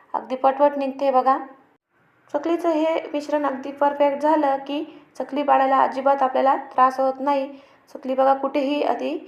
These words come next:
मध्ये तुटतसुद्धा नाही बघा आणि साबुदाणा पूर्णपणे शिजल्यामुळे चकली कुठेही अशी जाडबारीकसुद्धा होत नाही, एकसारखी चकली अशी निघते. तर इथे बघा, सर्व चकली आता आपण पाडून घेतलेली आहे या पद्धतीने.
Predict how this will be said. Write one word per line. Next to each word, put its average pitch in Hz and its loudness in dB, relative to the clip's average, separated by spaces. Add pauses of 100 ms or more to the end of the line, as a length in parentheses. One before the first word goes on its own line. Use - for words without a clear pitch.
(280)
मध्ये 262 0
तुटतसुद्धा 269 2
नाही 269 2
बघा 254 0
आणि 254 -2
साबुदाणा 254 2
पूर्णपणे 262 -2
शिजल्यामुळे 262 0 (520)
चकली 294 -2 (520)
कुठेही 277 -2
अशी 277 -6 (560)
जाडबारीकसुद्धा 269 4
होत 269 4
नाही, 269 0 (100)
एकसारखी 269 -2
चकली 262 -4 (340)
अशी 269 -6 (480)
निघते. 277 2
तर 269 0
इथे 262 -2
बघा, 269 2
सर्व 269 0
चकली 262 -4
आता 254 2
आपण 254 2 (500)
पाडून 262 4
घेतलेली 262 0
आहे 262 2
या 254 2
पद्धतीने. 254 -4